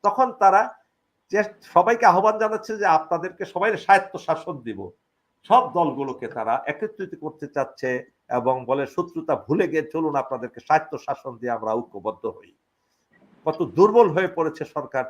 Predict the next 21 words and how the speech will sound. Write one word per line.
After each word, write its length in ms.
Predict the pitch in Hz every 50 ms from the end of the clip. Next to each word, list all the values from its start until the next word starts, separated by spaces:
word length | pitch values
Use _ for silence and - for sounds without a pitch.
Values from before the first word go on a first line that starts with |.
| -
চিন্তা 220 | - 135 113 110 101
করে 160 | 104 107 95
দেখুন। 340 | 98 131 131 - 220 240 311 _ _ _ _ _ _ _ _ _ _ _ _ _ _ _ _ _ _ _ _ - - 123
দুই 160 | 156 214 247
হাজার 160 | 254 240 247
চব্বিশ 560 | - 240 233 226 233 - 269 277 285 277 - -
পঁচিশ 580 | 226 233 226 233 262 269 - - - - - -
সালের 380 | - 180 190 190 185 170 165 160
মানে-, 460 | 156 143 139 147 147 147 170 185 190
মায়ানমারের 500 | 170 147 147 165 175 175 190 190 190 170
জন্য 180 | 175 202 220 208
খুবই 420 | - - - - 311 311 349 320
গুরুত্বপূর্ণ 600 | 190 160 196 196 196 - - 170 - 147 135 120 104
হতে 220 | 104 - - 92
পারে, 220 | - - - - - _ _ _ _ _ _ _ -
যা 140 | 131 135 143 - 139
এর 260 | 143 156 156 131 107
ভবিষ্যৎ 580 | 104 135 165 208 - - - - 175 175 170 170 - _ _ _ _ _ -
গঠন 320 | 131 - - 190 175 151
করতে 320 | - - - - _ - 92 -
পারে। 200 | - 87 -